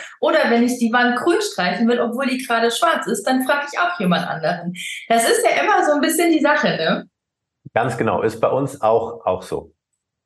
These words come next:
Speaker 1: Besonders bei den rechtlichen Teilen, das ist jetzt absolut meine persönliche Meinung, bin ich ja immer froh, wenn ich einfach jemanden an der Hand habe, wo ich sagen kann, „Könnten Sie mir bitte sagen, was ich hier zu tun habe,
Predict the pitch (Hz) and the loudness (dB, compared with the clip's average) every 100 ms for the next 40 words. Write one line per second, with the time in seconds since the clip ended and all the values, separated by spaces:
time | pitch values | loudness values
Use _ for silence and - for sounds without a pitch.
0 | _ _ _ _ - 220 262 330 220 214 | _ _ _ _ 0 2 2 2 0 0
1 | 202 196 233 - 208 190 180 170 151 156 | 0 0 0 -4 -8 -6 -4 -4 -2 0
2 | 196 262 - _ _ _ _ - 165 175 | 0 -4 -8 _ _ _ _ -2 0 2
3 | 180 180 - - 214 - 254 - 160 160 | 0 0 -2 -2 -2 0 0 0 0 -2
4 | 170 160 202 285 - 170 160 180 196 220 | -2 0 0 0 0 -2 0 0 2 2
5 | 254 262 226 285 285 - 220 226 202 190 | 2 0 0 0 -2 0 2 2 2 0
6 | - 190 - 180 175 180 175 156 165 196 | -4 -8 -4 2 4 4 2 -2 -2 -2
7 | - 339 - 175 175 185 202 202 202 196 | -2 -4 -2 -2 -2 0 0 0 -2 -4
8 | - - - _ _ _ _ _ _ - | -6 -16 -20 _ _ _ _ _ _ -4
9 | 269 - - 381 240 262 277 240 - - | -2 0 -2 -2 0 2 2 0 0 0
10 | 254 233 202 208 254 208 - - 233 220 | 0 0 0 0 0 0 0 -4 -4 -4
11 | - 208 - 339 240 220 214 | -6 -4 0 2 2 2 0